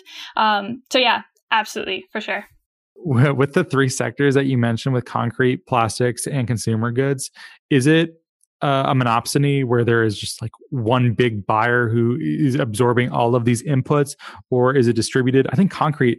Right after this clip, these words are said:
Speaker 2: in general is, like, very geographically distributed because of the production process, but it wouldn't surprise me if there was just a couple owners of,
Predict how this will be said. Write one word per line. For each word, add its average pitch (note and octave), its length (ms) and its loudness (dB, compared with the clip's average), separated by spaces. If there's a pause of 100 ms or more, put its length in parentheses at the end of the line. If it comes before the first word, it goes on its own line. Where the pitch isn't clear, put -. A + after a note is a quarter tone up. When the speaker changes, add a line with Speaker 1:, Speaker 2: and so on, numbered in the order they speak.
Speaker 2:
in B2 80 0
general A2+ 320 2
is, G2 80 -2
like, G2+ 160 -4
very A#2 640 2
geographically A2 680 0
distributed G#2+ 560 0
because G#2 240 -2
of G#2 140 -2
the G#2+ 120 0
production G#2+ 440 -4
process, G#2 480 -4 (360)
but A#2+ 100 2
it - 20 4
wouldn't F#3 160 4
surprise B2 320 0
me G#2+ 60 -2
if F#2+ 80 -6
there A2+ 100 0
was G2+ 80 0
just G#2 140 -4 (100)
a B2 40 -2
couple A2 400 -4
owners A2 340 0
of, G2+ 120 -4